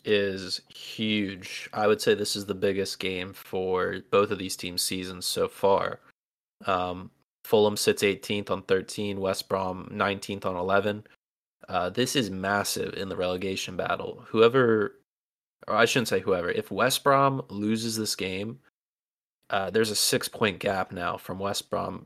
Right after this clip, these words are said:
jumping the next spot, and Fulham goes to only two outside of the relegation zone.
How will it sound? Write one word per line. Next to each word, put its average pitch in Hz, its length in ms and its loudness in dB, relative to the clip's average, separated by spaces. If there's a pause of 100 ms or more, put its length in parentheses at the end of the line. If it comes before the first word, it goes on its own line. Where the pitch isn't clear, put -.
jumping 95 320 0
the 98 80 -6
next 95 240 -8
spot, 92 500 -4
and 95 220 -4
Fulham 101 520 4 (100)
goes 92 360 -4
to 90 460 -6 (240)
only 98 320 -2
two 92 520 -2
outside 92 440 0
of 95 80 -4
the 95 120 -6
relegation 95 600 -6
zone. 139 300 -12